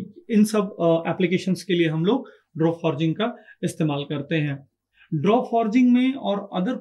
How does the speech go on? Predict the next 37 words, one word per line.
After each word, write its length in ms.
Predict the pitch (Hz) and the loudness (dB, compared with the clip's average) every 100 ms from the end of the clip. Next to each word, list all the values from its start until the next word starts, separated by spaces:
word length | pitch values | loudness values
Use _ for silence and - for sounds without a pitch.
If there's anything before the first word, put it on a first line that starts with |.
| 220 | -4
processes 500 | 202 214 208 233 190 | -6 -6 -6 -6 -2
में 160 | 233 | -2
जो 120 | 233 220 | -2 -4
सबसे 680 | 185 165 - 233 240 240 - _ _ _ _ _ _ - | -8 -8 -6 -2 -2 -2 -10 _ _ _ _ _ _ -2
इंपॉर्टेंट, 680 | 185 190 180 180 240 240 - - 165 | 0 2 0 0 2 2 0 -10 -12
अ, 160 | 156 - | -12 -10
डिसिमिलैरिटी 880 | 156 269 277 - 214 185 165 160 208 | 0 2 2 2 4 4 2 0 -2
है 80 | 214 | -2
वो 180 | 180 160 | 0 0
ये 240 | 147 247 | 0 -2
है 200 | 214 233 | -2 -4
कि 140 | - 208 | -8 -8
other 200 | 170 233 | -6 -6
processes 540 | 208 190 214 208 190 202 | -6 -6 -6 -10 -8 -4
में 260 | 226 240 - _ _ _ _ _ _ - | -2 -2 -6 _ _ _ _ _ _ -2
कई 160 | 185 214 | 0 0
बार 200 | 214 196 | -2 -4
जो 100 | 214 | -6
फाइनल 580 | 190 160 190 208 196 - - | -2 0 0 0 -4 -8 -2
प्रोडक्ट 380 | 170 190 208 208 | 2 2 0 0
होता 260 | 196 196 | 0 0
है 160 | 196 208 | 0 0
वो 400 | 185 226 240 - | 0 0 -2 -2
एक 200 | 202 202 180 | -2 -2 0
ब्लो 200 | 190 190 | 0 2
में 120 | 208 | 2
या 120 | 208 | 0
दो 260 | 151 180 160 | 0 0 2
ब्लो 140 | 175 | 0
में 120 | 170 | 0
मिल 200 | 160 147 | 0 -2
जाता 260 | 143 143 170 | -4 -4 -6
है, 80 | 180 | -2
लेकिन 300 | 196 196 220 | -2 -2 -2
यहाँ 260 | 208 208 | 0 -2
पे 120 | 214 196 | -4 -2
हमको 380 | 180 190 240 | -2 -2 -4